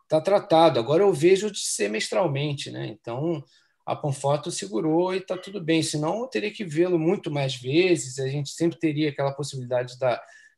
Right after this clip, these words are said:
da, a glicada dele continua ruim, tava em oito e meio a última vez que eu vi, melhor, mas ainda continua ruim. Então, é, mas enfim, eu, eu faço pra,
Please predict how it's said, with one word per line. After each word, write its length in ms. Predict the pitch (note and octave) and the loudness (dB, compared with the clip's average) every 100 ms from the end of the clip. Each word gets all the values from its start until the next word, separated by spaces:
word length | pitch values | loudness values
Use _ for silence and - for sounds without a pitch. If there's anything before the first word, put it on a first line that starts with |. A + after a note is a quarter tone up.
| _ | _
da, 720 | G#2 A#2 A2+ G#2+ G2+ F#2+ F2 _ - | -4 0 0 -2 -4 -8 -10 _ 2
a 100 | C3 | 4
glicada 460 | D3+ D#3 D3 C#3 | 4 2 2 2
dele 200 | C3 C#3+ | 2 0
continua 480 | C#3 C#3 - C#3+ D#3+ | -2 -2 -2 0 2
ruim, 400 | C3+ B2+ D3 E3+ | 2 2 2 2
tava 240 | C#3 B2 C3+ | 0 -2 0
em 60 | |
oito 240 | D3 D#3+ C3 | 0 0 -2
e 20 | |
meio 240 | A#2+ D#3 | -2 2
a 40 | C#3+ | 0
última 220 | C3+ B2+ | -2 -6
vez 180 | C3 C3+ | -4 -6
que 100 | B2 | -6
eu 80 | G#2+ | -12
vi, 220 | - C#3 C#3 | -8 -6 -4
melhor, 420 | A#2 B2 D3+ C3+ | -4 0 2 2
mas 240 | A#2+ A2+ | -2 -6
ainda 160 | B2+ B2+ | -8 -8
continua 400 | C3 C3 C3+ C3+ | -8 -10 -8 -8
ruim. 340 | B2 A#2+ D#3 - _ _ _ _ _ _ | -8 -10 -10 -12 _ _ _ _ _ _
Então, 480 | A#2+ - A#2+ A#2+ C#3+ | -20 -10 -8 -4 -2
é, 1080 | D3+ D3+ D3 C#3 C3 A#2 G#2+ A2 G#2+ F#2+ - _ | 0 2 2 2 2 0 -4 -8 -10 -12 -16 _
mas 160 | A#2+ B2+ | -10 -6
enfim, 260 | C3+ B2+ | -4 0
eu, 180 | A2+ A#2 | 2 4
eu 80 | B2+ | 2
faço 400 | C3 D3+ D3+ F3 | 4 2 2 -4
pra, 260 | - D#3+ D#3 | 0 0 0